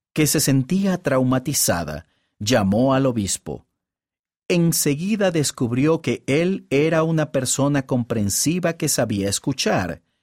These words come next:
que le permitía llorar cuando necesitaba hacerlo, lo cual es una bendición que Gina reconoce que no tienen todos los cónyuges que están en su situación.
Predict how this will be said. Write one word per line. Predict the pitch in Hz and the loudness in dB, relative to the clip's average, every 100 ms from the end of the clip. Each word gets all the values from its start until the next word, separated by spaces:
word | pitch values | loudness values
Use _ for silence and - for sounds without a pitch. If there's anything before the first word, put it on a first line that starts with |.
| _ _ _ _ | _ _ _ _
que | - 127 | 0 2
le | 123 | 2
permitía | 127 117 113 - 143 139 | 2 0 0 0 2 2
llorar | 113 113 101 101 160 165 170 | 2 0 0 2 2 0 -2
cuando | 151 135 131 | 0 0 2
necesitaba | 135 127 131 127 117 123 117 120 | 2 0 0 -2 -2 0 2 2
hacerlo, | 113 123 - 113 90 80 73 - _ _ _ _ _ | 0 -2 0 0 -2 -6 -10 -14 _ _ _ _ _
lo | 120 110 | 0 0
cual | - 113 123 131 - | 0 0 0 -2 -2
es | 120 - | -2 0
una | 135 131 | 0 0
bendición | 123 113 110 - - 98 95 85 - _ _ | 0 0 0 0 2 0 0 -4 -8 _ _
que | 120 92 | -2 0
Gina | 98 120 143 147 | 2 2 4 2
reconoce | 139 147 165 135 98 95 104 92 - _ _ | 0 -2 0 0 0 0 -2 -4 -6 _ _
que | - 107 | -2 2
no | 98 123 | 2 0
tienen | 127 127 123 127 120 110 | 0 0 2 4 2 0
todos | - 117 139 139 | 0 0 2 0
los | 135 - | 0 -2
cónyuges | - 165 110 95 95 85 - | -2 0 -2 -2 -4 -2 -4
que | - | -2
están | 98 - 101 101 | -4 -2 -4 -2
en | 101 | 0
su | 107 - | -2 -2
situación. | - 107 117 107 - 78 58 64 | -4 -2 -2 -2 -2 -6 -10 -18